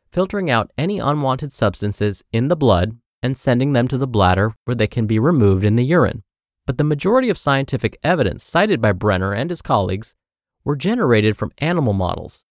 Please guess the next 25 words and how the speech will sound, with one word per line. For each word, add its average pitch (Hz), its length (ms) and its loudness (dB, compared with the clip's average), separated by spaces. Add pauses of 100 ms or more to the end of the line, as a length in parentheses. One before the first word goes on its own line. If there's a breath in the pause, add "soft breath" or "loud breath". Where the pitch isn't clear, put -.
and 185 240 -2
patients 101 560 0 (220)
with 107 160 -4
existing 107 640 0
renal 90 300 0
disease. 87 500 -2 (640)
While 135 200 2
protein 247 440 -2
restriction 135 560 -2 (260)
may 147 240 0
be 220 140 -4
suitable 170 460 2
for - 160 -4
treating 196 360 -2
someone 104 480 2
with 117 140 0
existing 107 540 0
kidney 95 280 2
disease, 170 520 2 (500)
there's 127 240 -6
no 247 140 0
evidence 185 380 0
to - 100 -4
show 202 220 0
that 127 180 -2